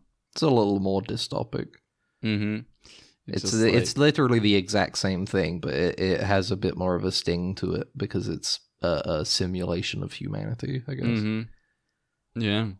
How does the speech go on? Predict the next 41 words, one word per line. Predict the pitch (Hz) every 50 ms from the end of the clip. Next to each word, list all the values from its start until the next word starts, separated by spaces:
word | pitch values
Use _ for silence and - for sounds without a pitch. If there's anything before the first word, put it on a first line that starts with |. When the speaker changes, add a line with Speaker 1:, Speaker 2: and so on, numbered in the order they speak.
| _ _
Speaker 1:
But | - 98 92 92 92 - -
I | 107 113 110
don't | 98 92
know. | 92 90 90 90 90
I | 82 95
don't | 107 120 110 95 - - -
care | - - 98 95 95 92 92
that | 90 87 73 60
much. | 85 95 98
If | -
somebody | - 131 120 104 95
wants | 95 87 85 82 - -
to | 98
marry | 87 78 76 71 65 -
an | - 92
A | 82
I, | 78 76
I | -
don't | - - - - -
really | - - -
care | - - - -
that | - - -
much. | - - 135 - - - - - - - _ _ _ _ _ _ _ _ _ _ _ _ _ _ _ _ - _ -
Speaker 2:
And | 101 101 101
Speaker 1:
I |
Speaker 2:
it's | 95
Speaker 1:
guess | 98 101 104
Speaker 2:
just | 101 95
Speaker 1:
it's, | 82 104
Speaker 2:
like | 101 95
Speaker 1:
it's | 104 98 - -
o-, | 87 107 110 120
it's | 80 98 110 - -
as | 110 113 117 113 -
sad | - 110 107 107 104 95
as | 101 87 95
if | 98 95
somebody | - - 98 90 90 87 87
marries, | 80 82 80 82 85 90 - - - -
like, | - - - -
a, | -